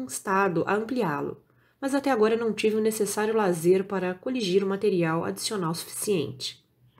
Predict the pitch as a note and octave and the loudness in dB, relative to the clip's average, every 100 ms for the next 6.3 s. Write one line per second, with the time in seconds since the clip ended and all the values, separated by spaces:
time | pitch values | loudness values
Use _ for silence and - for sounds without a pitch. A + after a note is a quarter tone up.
0 | _ _ _ - - F3+ F#3 F3 E3+ - | _ _ _ -20 -6 -2 0 0 -2 0
1 | F3 F3 F3 F3 A3+ F#3 F#3 F#3+ G3+ - | 2 2 2 0 0 2 4 4 2 -2
2 | - - - - C4+ C4+ B3 F#3+ E3 F#3+ | -16 -20 -12 -6 -4 0 0 2 4 4
3 | G3+ - _ _ _ - A#3+ A#3+ A#3 A3+ | 2 -4 _ _ _ -6 -4 -4 2 4
4 | G3 A3 A3 A3 F3+ E3+ F3+ F3 D#3 D3+ | 4 2 0 0 2 2 4 2 0 -2
5 | E3 E3+ F3+ E3+ F#3 F#3 G3 - A#3+ G3+ | 0 0 0 -2 0 0 -2 -4 -2 2
6 | E3 E3 F3+ | 2 0 -4